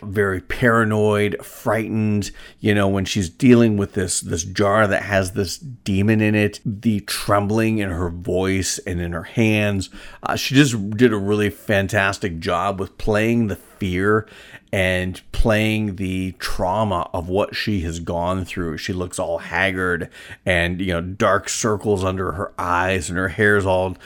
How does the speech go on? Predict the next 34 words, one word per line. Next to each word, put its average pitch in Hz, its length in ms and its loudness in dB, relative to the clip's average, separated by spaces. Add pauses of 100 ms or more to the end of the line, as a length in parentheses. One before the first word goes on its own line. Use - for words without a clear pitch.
(200)
stringy 110 580 2
and 92 160 2
down 98 260 2
in 95 60 -2
her 90 140 -2
face. 98 400 2
Looks 101 200 -6
like 95 120 -4
she - 120 -2
hasn't 87 280 -2
slept - 440 -2
in 104 120 4
about 95 300 4
a, 90 340 4
a - 20 -2
month. 98 540 0 (360)
And 107 400 0
she - 440 2
does 110 460 2 (640)
a, 113 60 8
a 113 180 8
wonderful 117 340 4
job 98 540 2
in 95 240 -4
portraying 95 840 -4
that, 87 440 -8 (400)
that 117 220 4
level 113 500 6
of 87 80 -2
fear 101 380 0
that 95 180 -2
this 95 220 -2
character 98 840 2
is, 85 540 -4